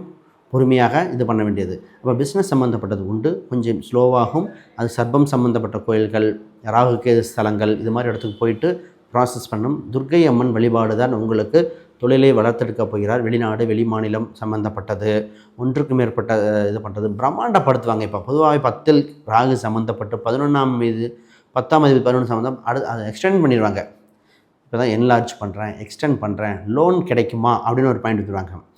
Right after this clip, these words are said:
பொதுவா இந்த ராசிக்கு நம்ம, அஹ், கிரெடிட் கார்டு பயன்படுத்தக்கூடாத ராசியில இந்த ராசி ஒன்று. கிரெடிட் கார்டு தான் மாட்டிக்கும், கடன் வாங்கி மாட்டிக்கும். அதனால கடன் சம்மந்தப்பட்டது பார்த்து ப்ராசஸ் பண்ணுங்க. But லக்ன ரீதியாக தசாபுத்தி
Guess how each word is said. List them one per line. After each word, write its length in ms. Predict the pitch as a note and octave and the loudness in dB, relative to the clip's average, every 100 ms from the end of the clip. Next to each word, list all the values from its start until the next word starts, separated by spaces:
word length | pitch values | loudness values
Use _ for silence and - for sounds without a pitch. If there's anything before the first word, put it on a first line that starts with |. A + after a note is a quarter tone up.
| _ _ _ | _ _ _
பொதுவா 220 | A#2+ C3 C3+ | 0 2 2
இந்த 120 | A2 | 4
ராசிக்கு 300 | A2 A2+ A#2 | 2 0 -4
நம்ம, 240 | A#2+ G#2+ G2 | -2 -2 -4
அஹ், 540 | F#2+ G2 F#2+ F#2+ F#2 F#2 | -4 -4 -4 -6 -8 -6
கிரெடிட் 280 | C3 D3+ D#3 | -4 -2 2
கார்டு 200 | C#3 - | 2 2
பயன்படுத்தக்கூடாத 720 | B2 C3+ C3 C3 B2 B2 B2 | 0 2 2 0 4 6 8
ராசியில 400 | A2+ A2+ - A#2 E3+ - - _ _ _ - | 6 2 0 -2 -2 -6 -20 _ _ _ -4
இந்த 60 | |
ராசி 300 | G#2+ A#2 A2 | 0 0 0
ஒன்று. 360 | G#2 G2+ C#3 - _ | -2 -2 -6 -10 _
கிரெடிட் 260 | - B2 B2 | -2 -2 2
கார்டு 140 | A#2+ | 2
தான் 140 | C3 A#2 | 4 2
மாட்டிக்கும், 300 | G#2 F#2+ - | -2 -8 -2
கடன் 360 | B2+ C#3 D#3 | 2 4 4
வாங்கி 300 | D3 C#3+ D3 | 4 4 4
மாட்டிக்கும். 420 | B2+ B2 A2 G#2+ - _ _ _ _ _ _ _ _ _ | 2 0 -4 -10 -12 _ _ _ _ _ _ _ _ _
அதனால 420 | G2+ G#2+ C3+ D#3 - | -4 0 0 0 -4
கடன் 460 | A2+ B2+ D#3+ - - | -4 -2 -2 -4 -4
சம்மந்தப்பட்டது 480 | A#2 A2+ G#2 G#2 | -2 0 -2 -4
பார்த்து 360 | B2+ A#2+ C3 - | -2 2 2 0
ப்ராசஸ் 400 | A2 A2+ G#2+ G2+ | -2 -4 -4 -10
பண்ணுங்க. 300 | A2 A#2+ C#3 G#2+ - _ _ _ B2 | -6 -4 -4 -6 -16 _ _ _ -6
But 100 | - - G#2 | -6 -8 -4
லக்ன 260 | G#2 C#3 D#3 | 2 6 8
ரீதியாக 420 | D3 C#3+ C#3 C3+ B2+ | 10 10 10 8 6
தசாபுத்தி 400 | A2 C#3 C3 | 4 2 2